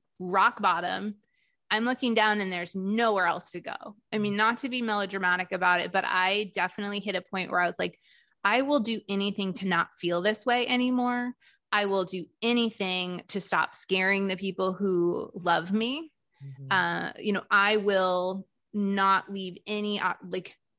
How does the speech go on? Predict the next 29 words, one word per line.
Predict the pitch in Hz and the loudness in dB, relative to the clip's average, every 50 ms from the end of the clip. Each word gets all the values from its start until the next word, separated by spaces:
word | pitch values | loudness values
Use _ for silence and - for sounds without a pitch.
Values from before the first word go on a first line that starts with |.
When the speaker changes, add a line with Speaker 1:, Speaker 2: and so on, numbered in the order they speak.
| _ _ _ _ _ - - - - - - | _ _ _ _ _ -12 -12 -10 -10 -8 -4
Speaker 1:
you | 240 247 | 0 2
know, | 240 226 | 2 2
if | - - 247 - - | 2 0 -2 -2 0
you | 220 233 254 269 | -2 0 0 0
had | 277 285 330 311 - | 0 0 0 -2 0
told | - 247 208 202 196 | 0 0 0 0 0
me, | 190 185 180 180 180 190 - _ _ _ _ _ _ _ _ _ _ _ _ _ _ _ _ _ _ _ _ | 0 -2 -2 -2 -4 -6 -8 _ _ _ _ _ _ _ _ _ _ _ _ _ _ _ _ _ _ _ _
"Katie, | - 269 262 220 220 208 | -2 0 2 2 2 4
this | 190 247 294 285 - - - | 4 4 2 2 -2 -2 0
thing | 240 208 185 180 185 - 202 208 214 208 _ _ _ _ _ _ _ - | 2 2 2 0 -2 -4 -4 -6 -6 -8 _ _ _ _ _ _ _ 2
is | 220 214 190 | 2 2 2
going | 180 208 208 202 196 190 | 2 2 2 2 0 -2
to, | - 208 185 143 | -2 -2 -2 0
well, | - 202 185 165 - - | 2 0 0 0 -2 -10
p-, | 123 175 - - - - - 196 | -14 -14 -14 -14 -16 -12 -4 -2
this | 202 202 202 - | -2 -2 -2 -2
pill, | - - 233 190 175 160 165 | -2 2 4 4 4 4 2
this | 165 175 180 - | 0 0 -2 -2
course, | - - 220 202 175 165 170 170 - | -6 0 2 2 2 2 0 -4 -6
this | 196 180 - - | -8 -8 -8 -4
therapy, | - 220 208 196 180 180 - 185 175 175 | -2 2 2 2 2 0 -2 -4 -4 -2
this | 170 185 175 - | -4 -6 -8 -8
book, | 175 170 190 202 190 180 - - | -10 0 2 2 2 2 -2 -6
this | 185 190 175 - | -6 -6 -6 -6
pod, | - 202 185 180 175 - | -4 0 0 0 0 -2
like, | 202 190 175 202 | -6 -6 -2 0
you | 214 233 240 226 | 0 2 2 2
name | 220 196 175 165 135 135 | 2 0 -2 -4 -6 -8
it, | - - | -10 -10